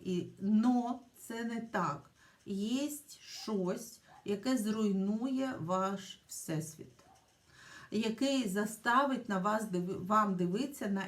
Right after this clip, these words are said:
іншу ситуацію по-іншому. І це підтверджує ця карта. Ваші мрії, ви намріяли цю ситуацію, ви заспокоїлись, вам кажеться, що все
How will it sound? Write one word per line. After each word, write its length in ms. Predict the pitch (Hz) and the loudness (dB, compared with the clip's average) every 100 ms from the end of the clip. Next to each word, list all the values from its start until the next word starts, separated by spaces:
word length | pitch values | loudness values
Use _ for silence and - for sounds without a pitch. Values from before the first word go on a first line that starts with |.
| - | -6
іншу 400 | 226 220 185 185 | -4 -2 -2 -6
ситуацію 760 | - 175 170 175 214 - 254 240 | -6 -6 -4 -4 -4 -6 -6 -6
по-іншому. 960 | - 226 - 214 196 175 - - - - | -8 -10 -8 -2 0 0 -2 -8 -8 -6
І 60 | - | -8
це 260 | - 254 | -4 -4
підтверджує 720 | 269 262 - 226 214 202 202 | -2 -6 -6 -6 -4 -2 -2
ця 320 | 196 - 208 202 | -4 -4 -4 -4
карта. 480 | - 190 175 - - - - - | -2 -2 -2 -6 -14 -16 -20 -4
Ваші 520 | 185 277 320 - 285 | 4 4 4 0 2
мрії, 560 | 262 247 254 233 180 165 | 4 4 2 0 0 -2
ви 240 | 170 285 | 0 2
намріяли 1120 | 285 269 226 214 247 285 220 190 175 165 170 | 2 2 2 2 2 0 0 2 2 2 0
цю 240 | 165 - 160 | -4 -8 -10
ситуацію, 760 | - 160 160 156 127 123 170 | -8 -10 -8 -6 -6 -6 -4
ви 140 | 196 285 | -4 -4
заспокоїлись, 1300 | 285 269 - 240 - - 220 226 208 165 160 - - - - - | -4 -6 -8 -12 -10 -8 -6 -2 0 0 -2 -6 -14 -20 -20 -8
вам 220 | - 220 226 | -2 -2 4
кажеться, 500 | 254 262 262 - 220 | 6 6 0 -6 -6
що 160 | 240 | -6
все 340 | - - 254 | -8 -4 -2